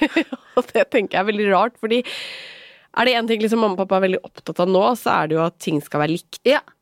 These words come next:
Speaker 2: rettferdig.
Speaker 1: Ja. Så hvis mamma kjøper blomster til Bettina nå,
Speaker 2: Ja.
Speaker 1: så kan hun vippse meg
Speaker 2: Å, ja.
Speaker 1: hundre og førtini kroner.
Speaker 2: Oi!
Speaker 1: Ja.
Speaker 2: Ja, det er på det
Speaker 1: Så kan
Speaker 2: nivået.
Speaker 1: hun si, "Du, nå
Speaker 2: Ja.
Speaker 1: har jeg kjøpt blomster til Bettina.
Speaker 2: Ja.
Speaker 1: Eh, jeg kan kjøpe blomster til deg, eller vippse deg nå", liksom.
Speaker 2: Ja.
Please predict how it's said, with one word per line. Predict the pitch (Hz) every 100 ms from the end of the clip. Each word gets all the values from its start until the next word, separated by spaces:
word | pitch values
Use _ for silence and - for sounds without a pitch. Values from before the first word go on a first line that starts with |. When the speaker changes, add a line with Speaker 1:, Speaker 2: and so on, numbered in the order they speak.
| -
Speaker 2:
rettferdig. | 226 233 214 185 165 220 302
Speaker 1:
Ja. | - - - _ _ _ _
Så | -
hvis | 220 226
mamma | 202 175
kjøper | 190 185
blomster | 185 165 131 - -
til | 165
Bettina | - 147 143
nå, | 160 247 453 -
Speaker 2:
Ja. | 214 254 392 _
Speaker 1:
så | -
kan | 247 240
hun | 269 262
vippse | - - - 180
meg | 160 151 160 156 _ _ -
Speaker 2:
Å, | 220
ja. | -
Speaker 1:
hundre | 185 156
og | 151
førtini | 156 160 156 143
kroner. | - 156 127 151 160 - _ -
Speaker 2:
Oi! | 339 370 392 196
Speaker 1:
Ja. | 208 285
Speaker 2:
Ja, | 240 349
det | 359 277
er |
på | 311
det | 262 247
Speaker 1:
Så |
kan | 262
Speaker 2:
nivået. | 269 214 254
Speaker 1:
hun | 220
si, | - 190 170 165 -
"Du, | 214
nå | 247
Speaker 2:
Ja. |
Speaker 1:
har | 233
jeg | 220 247
kjøpt | 226
blomster | 165 - 175
til |
Bettina. | 190 202 170 156 220 381 -
Speaker 2:
Ja. | 214 277 - _
Speaker 1:
Eh, | - 202 196
jeg | 202 196
kan | 214
kjøpe | 220 196
blomster | 196 165 -
til | -
deg, | 202 240 285
eller | 214 196
vippse | 175 - -
deg | 139 147 160
nå", | 147 -
liksom. | - 220
Speaker 2:
Ja. | 180